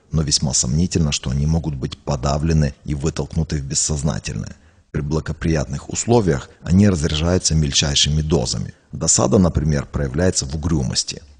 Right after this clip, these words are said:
При менее благоприятных обстоятельствах они либо проецируются, либо контролируются, и поддержание контроля требует постоянной бдительности.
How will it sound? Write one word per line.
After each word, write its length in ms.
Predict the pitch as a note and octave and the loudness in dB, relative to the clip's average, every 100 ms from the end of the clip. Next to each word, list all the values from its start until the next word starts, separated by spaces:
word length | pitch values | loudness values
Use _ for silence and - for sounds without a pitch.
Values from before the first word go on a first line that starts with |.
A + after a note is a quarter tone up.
| _ | _
При 140 | C#2 C#2+ | -2 0
менее 360 | D2+ A#2+ C3 | 2 4 4
благоприятных 800 | E2 E2+ D#2 - E2 D2+ B1+ C2 | 4 2 -2 -2 0 0 -2 -10
обстоятельствах 840 | - - - D2+ C2+ G1+ - A1+ - _ | -10 -8 -2 -2 -2 -8 -8 -10 -14 _
они 180 | - E2 | -2 0
либо 240 | D2+ C#2+ D#2 | 2 -2 -2
проецируются, 880 | - D#2+ - G#2 G#2+ F#2 - - - - | 0 0 0 2 6 6 4 -2 -8 -8
либо 240 | D2 D#2 | -4 -2
контролируются, 960 | - F2+ E2+ D#2+ D2 C2 A1 G1+ - - - - | 0 2 2 2 0 -2 -4 -6 -6 -6 -12 -10
и 80 | |
поддержание 760 | D2+ - D#2 E2 C#2+ D#2 D#2 C#2+ | -4 -2 0 0 2 2 2 0
контроля 520 | - D2+ F#2+ A2+ G2+ | -2 -2 4 4 4
требует 400 | - C2+ D2+ E2+ | 0 -4 0 -2
постоянной 560 | - C#2+ - C2 B1 C2 | -2 -6 -4 -4 -4 -6
бдительности. 800 | D2 D2+ - - - D#2 D2+ | -6 -6 -6 -8 -4 -4 -4